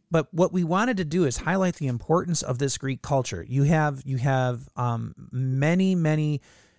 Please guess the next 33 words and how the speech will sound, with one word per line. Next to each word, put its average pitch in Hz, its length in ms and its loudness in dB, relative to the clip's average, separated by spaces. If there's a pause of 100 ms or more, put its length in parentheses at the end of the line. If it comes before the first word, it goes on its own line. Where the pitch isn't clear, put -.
(880)
wonderful 165 520 2
Greek 147 520 -2 (460)
things 156 360 2
that 135 100 4
are 127 80 4
brought 131 280 4
into 131 160 0
the 123 100 -2
culture, 117 640 0 (260)
um, 123 680 0
that 131 300 2
are, 127 280 2
are 120 160 0
gonna 120 200 -2
be 113 100 -2
learning, 143 720 2 (200)
education, 151 800 0
language, 131 840 0 (500)
um, 113 680 2
mathematics. 123 1120 -2 (180)
Uh, 110 380 0
I 123 80 -4
mean, 120 380 -2
a 127 120 -4
lot 151 280 2
of 247 60 0
things 208 220 0
that 165 100 2
are 147 60 2
brought 135 360 2
in 143 300 0
with 123 220 -2
this. - 420 -10